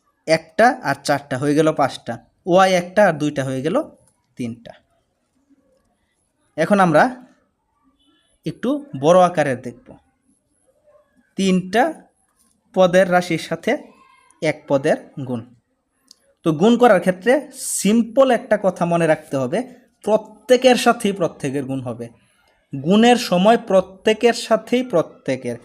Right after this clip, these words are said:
অর্থাৎ এ কিউবের সাথে এখানে সবার গুণ হবে, বি কিউবের সাথে হবে,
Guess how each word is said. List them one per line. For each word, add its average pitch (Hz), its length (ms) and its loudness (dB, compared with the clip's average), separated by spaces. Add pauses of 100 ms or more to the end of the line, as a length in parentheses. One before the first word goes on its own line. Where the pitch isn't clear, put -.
(380)
অর্থাৎ 185 360 2 (640)
এ 202 140 2 (100)
কিউবের 226 400 2
সাথে 226 200 2 (100)
এখানে 196 240 0 (120)
সবার 175 360 2
গুণ 190 100 -2 (100)
হবে, 190 200 -2 (540)
বি 185 100 0 (120)
কিউবের 175 340 2
সাথে 208 280 -2
হবে, 214 200 2